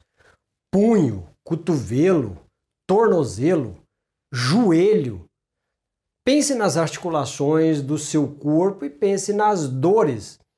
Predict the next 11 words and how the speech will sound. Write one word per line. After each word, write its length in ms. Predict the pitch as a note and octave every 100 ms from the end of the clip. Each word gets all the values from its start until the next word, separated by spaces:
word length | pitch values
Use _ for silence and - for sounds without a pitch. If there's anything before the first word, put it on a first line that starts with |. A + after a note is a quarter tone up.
| _ _ _ - _ -
que 80 | D#3
você 380 | D3+ D#3 D#3 D3+
pode 300 | D3 C3+ B2+
estar 340 | E3 D3+ -
tendo 500 | D#3 D#3+ E3 F#3+ A3 - _ _ -
ou 120 | A#3
que 100 | A#3+
alguém 400 | D#4 B3 D#3+ A3+
que 60 | C4+
você 320 | F#3 E3 C3
conhece 720 | - F#3+ D#3 D3+ E3+ - A2